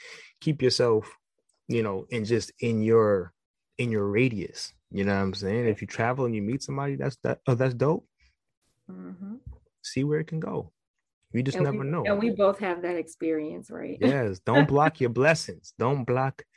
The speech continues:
Speaker 1: your blessings. You know what I'm saying? Because you could shut
Speaker 2: Yeah.
Speaker 1: somebody down, and then next thing you know, that, that, that could have been a person for you.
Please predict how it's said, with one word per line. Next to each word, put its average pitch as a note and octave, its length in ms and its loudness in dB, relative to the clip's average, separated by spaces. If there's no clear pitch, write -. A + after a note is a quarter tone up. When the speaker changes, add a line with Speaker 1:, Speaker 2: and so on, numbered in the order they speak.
Speaker 1:
your G2 240 -2
blessings. - 600 -4
You G2+ 80 2
know G2+ 80 2
what G2 60 2
I'm G2 120 0
saying? G#2 300 0
Because G2 320 -2
you A#2+ 80 -4
could - 160 -2
shut A#2+ 180 0
Speaker 2:
Yeah. - 40 -8
Speaker 1:
somebody G#2 420 -4
down, C3+ 300 2
and A2 100 0
then G#2+ 140 -2
next - 260 -10
thing G#2 120 -6
you G2+ 40 -6
know, C3+ 280 -6
that, A#2+ 120 -4
that, B2 140 -6
that G#2+ 140 0
could A#2+ 100 -4
have A#2+ 100 0
been C3 280 -2
a C#3 80 0
person D3 300 0
for - 160 -6
you. - 240 -6